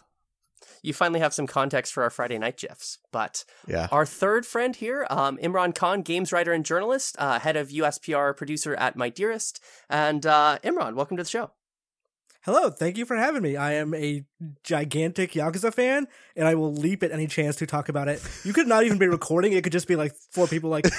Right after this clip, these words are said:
Speaker 3: "Yeah, let's just talk about Yakuza Zero." Like, I'll be there.
Speaker 2: Perfect, perfect. This is actually just a big ruse, so that way we could get you here to
Speaker 3: <laughs> It's an
Speaker 2: talk about it
Speaker 3: intervention.
Speaker 2: with us.
Speaker 3: <laughs>
Speaker 2: Yeah.
Speaker 3: We need to stop talking about Yakuza Zero at some point in my life. Not today, though.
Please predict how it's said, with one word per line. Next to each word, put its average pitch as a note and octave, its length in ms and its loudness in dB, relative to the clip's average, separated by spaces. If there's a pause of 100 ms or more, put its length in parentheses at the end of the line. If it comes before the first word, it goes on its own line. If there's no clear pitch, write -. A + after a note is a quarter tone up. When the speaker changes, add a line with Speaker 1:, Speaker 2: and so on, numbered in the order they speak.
(120)
Speaker 3:
"Yeah, G#4 80 6
let's D#4+ 120 6
just A#3 100 10
talk A#3 140 8
about A#3+ 120 8
Yakuza F3+ 320 6
Zero." F3 160 4
Like, D3+ 160 2
I'll F3+ 140 0
be D#3 180 0
there. B2+ 300 -10 (840)
Speaker 2:
Perfect, - 480 0
perfect. A2+ 380 0 (320)
This - 160 2
is G#3+ 180 6
actually C#3 420 6
just C3 220 2
a B2 60 4
big G#2+ 260 0
ruse, F#2+ 420 4
so - 120 -4
that F2+ 160 4
way D#2+ 120 2
we F2 120 4
could F2 160 -2
get E2+ 160 0
you E2+ 120 -2
here F#2 140 4
to D#2+ 60 -6
Speaker 3:
<laughs> - 0 -
It's - 120 -6
an - 60 2
Speaker 2:
talk - 80 6
about - 60 8
it - 40 8 (280)
Speaker 3:
intervention. D#3 140 2
Speaker 2:
with E3 100 -4
us. - 200 -6
Speaker 3:
<laughs> D#3+ 80 0
Speaker 2:
Yeah. G#3 380 6
Speaker 3:
We E3+ 120 2
need F3 120 0
to F3+ 320 6 (200)
stop F3 260 2
talking E3+ 300 2
about F3+ 160 2
Yakuza D#3+ 240 -2
Zero D3 180 0
at D3+ 80 -8
some D3 140 -4
point C#3+ 160 -4
in C#3+ 40 -6
my C#3+ 100 -4
life. C#3+ 360 -10 (560)
Not E3+ 240 2
today, F#3 260 6
though. A#2 180 -10